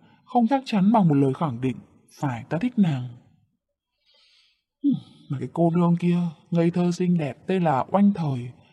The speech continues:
mà ta gặp ở Minh Phủ vẫn luôn lặng lẽ ở bóng tối. Nhắc ta rằng Sơ Không có vẻ dịu dàng với cô gái khác. Chỉ điều đấy thôi, đủ hất văng mọi mong chờ ta dành cho hắn. Ta lấy đũa chọc nát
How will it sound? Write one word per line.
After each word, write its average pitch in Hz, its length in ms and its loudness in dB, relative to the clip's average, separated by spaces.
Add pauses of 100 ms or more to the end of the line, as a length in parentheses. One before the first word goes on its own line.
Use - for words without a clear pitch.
mà 180 140 0
ta 226 140 2
gặp 214 140 -4
ở 127 100 -2
Minh 202 240 4
Phủ 131 460 0
vẫn 139 140 2
luôn 202 200 6
lặng 147 200 0
lẽ 143 100 0
ở 208 120 0
bóng 143 260 -2
tối. 170 360 0 (880)
Nhắc 165 240 0
ta 156 200 -2
rằng 127 300 -8 (160)
Sơ 170 260 -2
Không 170 340 0
có 170 120 -2
vẻ 185 200 2
dịu 147 240 -6
dàng 135 380 -4
với 139 160 0
cô 202 160 4
gái 185 200 -2
khác. 220 300 -8 (920)
Chỉ 135 120 -2
điều 131 160 2
đấy 127 240 0
thôi, 180 340 -2
đủ 151 180 4
hất 160 220 -4
văng 220 180 6
mọi 196 160 6
mong 208 260 4
chờ 190 120 0 (160)
ta 190 160 2
dành 175 200 -2
cho 156 120 -6
hắn. 160 380 -2 (1600)
Ta 143 80 2
lấy 139 180 4
đũa 147 300 2
chọc - 180 -2
nát 151 140 -2